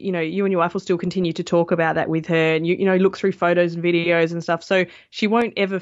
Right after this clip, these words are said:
she might not actually really remember being in the moment herself, but she'll always remember that it existed because you guys will keep talking about it. And that just gives her that, like, it empowers her to believe that that sort of stuff is completely possible, that it's quite normal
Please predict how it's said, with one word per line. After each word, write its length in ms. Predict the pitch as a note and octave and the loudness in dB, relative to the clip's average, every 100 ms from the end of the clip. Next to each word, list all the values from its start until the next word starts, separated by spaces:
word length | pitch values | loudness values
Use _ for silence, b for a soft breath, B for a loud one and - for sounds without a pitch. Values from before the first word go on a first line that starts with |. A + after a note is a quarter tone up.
| - - | -10 -6
she 140 | A3+ | 0
might 200 | A#3+ C4 | 2 2
not 200 | A3 - _ G3+ | 0 -4 _ -14
actually 480 | A3 - - A3 | -12 -8 -2 0
really 380 | F#3+ G#3+ G#3+ G#3 | 2 2 2 4
remember 420 | G3 F#3 F#3 F#3 | 2 2 2 2
being 340 | F3 F#3 F#3 F#3 | 0 2 0 0
in 140 | F3+ | -2
the 60 | F3 | -2
moment 320 | F3+ F3+ E3 | -2 -2 -2
herself, 440 | E3+ - C#3 D#3+ - B B | -6 -4 -6 -6 -10 B B
but 100 | F3+ | 0
she'll 200 | G3+ G#3 | 4 6
always 340 | B3 A#3+ G3 | 6 6 2
remember 320 | F#3 F3 E3+ | -2 -4 -4
that 160 | D#3+ D#3+ | -4 -4
it 140 | D#3+ | -6
existed 600 | D3 E3+ F#3 - C3+ A3+ | -6 -4 -4 -6 -4 -4
because 600 | B2 D#3+ D#3+ D3 C3+ - - | -4 -4 -2 -2 -4 -12 -12
you 120 | D#3+ | -2
guys 220 | D#3 D3+ | 0 0
will 60 | D#3 | -2
keep 200 | E3 - | -6 -2
talking 340 | E3+ E3+ F3 | -2 0 -2
about 260 | D#3+ - - | -2 -2 0
it. 200 | - - B B | -2 -4 B B
And 160 | G3 A3 | 0 2
that 100 | B3 | 2
just 180 | B3 B3 | -2 -4
gives 180 | G3+ | -4
her 140 | G3+ F#3 | 0 0
that, 260 | F3 D#3+ - | 0 -2 -2
like, 220 | F3 F3 | -4 -2
it 60 | F#3 | -4
empowers 460 | F3 E3 F3+ F3+ | -4 -2 -2 -2
her 180 | F3 D#3+ | -2 -4
to 120 | D#3 | -4
believe 500 | D3+ E3+ E3+ D#3+ D3 E3 | -4 2 2 2 0 -4
that 220 | - - _ _ | -6 -8 _ _
that 220 | F3 - | -2 -2
sort 220 | - F3+ E3 | -2 0 0
of 80 | |
stuff 220 | - - E3+ | -2 -4 -4
is 120 | C#3+ | -8
completely 440 | - D#3 E3+ D#3 | -10 -4 -4 -4
possible, 460 | - C#4+ G#3+ D#3 C#3+ | -2 -2 -2 -4 -4
that 140 | D#3+ | -4
it's 120 | D#3+ - | -4 -4
quite 240 | F#3 - | -4 -2
normal 680 | G3 A#3 D#4+ B3+ D#3+ D#3 | 0 2 2 2 0 -4